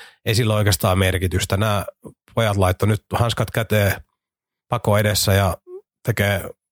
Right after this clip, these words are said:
niin sanotusti lokon puolesta hommia ja se johtaa, mihin johtaa.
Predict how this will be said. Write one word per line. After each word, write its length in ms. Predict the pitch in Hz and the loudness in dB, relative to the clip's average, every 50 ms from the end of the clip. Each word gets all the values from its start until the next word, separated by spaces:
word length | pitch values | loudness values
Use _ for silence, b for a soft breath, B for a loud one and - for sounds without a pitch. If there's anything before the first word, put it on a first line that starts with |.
| _ _ _ - | _ _ _ -2
niin 120 | 135 120 107 | 0 0 0
sanotusti 280 | 107 104 107 - 123 | 0 -2 -2 -2 0
lokon 300 | 113 113 113 98 107 104 | 0 0 0 0 0 0
puolesta 380 | - 104 98 98 95 - - 98 | 2 2 2 2 2 0 0 0
hommia 400 | 95 104 95 92 90 87 90 85 | 2 2 2 2 2 2 2 2
ja 160 | 87 90 85 - _ _ _ _ _ _ _ _ _ _ _ _ _ _ - | 2 0 -2 -4 _ _ _ _ _ _ _ _ _ _ _ _ _ _ -4
se 120 | - 139 | -2 0
johtaa, 400 | 95 120 120 113 - 117 120 110 | 0 0 -2 -2 -2 -2 -2 0
mihin 260 | - - 147 110 110 | 0 2 2 4 4
johtaa. 340 | 92 87 - - - 55 - | 4 2 0 -2 -8 -12 -12